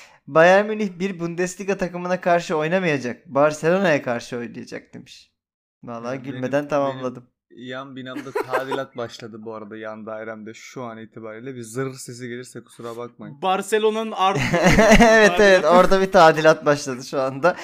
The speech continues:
Speaker 1: Hilti ile giriyorlar şu anda. <laughs>
Speaker 2: Abi
Speaker 1: Evet.
Speaker 3: Yani.
Speaker 2: gene dokuz olmadı, gene dokuz olmadı lan. Çok
Speaker 1: Gördünüz
Speaker 2: enteresan.
Speaker 1: mü neden en iyi takımıymış dünyanın Barcelona?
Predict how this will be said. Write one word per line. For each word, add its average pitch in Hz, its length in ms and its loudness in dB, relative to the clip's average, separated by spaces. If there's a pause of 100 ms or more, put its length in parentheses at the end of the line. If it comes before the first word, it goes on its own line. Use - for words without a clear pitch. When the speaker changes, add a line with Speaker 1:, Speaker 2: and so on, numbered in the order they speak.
(240)
Speaker 1:
Hilti 202 360 6
ile 226 140 8
giriyorlar 196 500 8
şu 220 200 4
anda. 269 720 2
<laughs> - 40 -18 (4000)
Speaker 2:
Abi 127 200 -16
Speaker 1:
Evet. 180 300 -10
Speaker 3:
Yani. 208 240 -10 (500)
Speaker 2:
gene 233 280 -6
dokuz 202 280 -8
olmadı, 185 300 -8
gene 175 280 -12
dokuz 120 240 -14
olmadı 104 340 -16
lan. 131 100 -16
Çok 135 260 -12
Speaker 1:
Gördünüz 196 480 4
Speaker 2:
enteresan. 196 220 -2
Speaker 1:
mü 147 60 -10
neden 156 220 0
en 139 160 -4
iyi 123 140 -8
takımıymış 120 560 -14
dünyanın 117 360 -10
Barcelona? 123 600 -14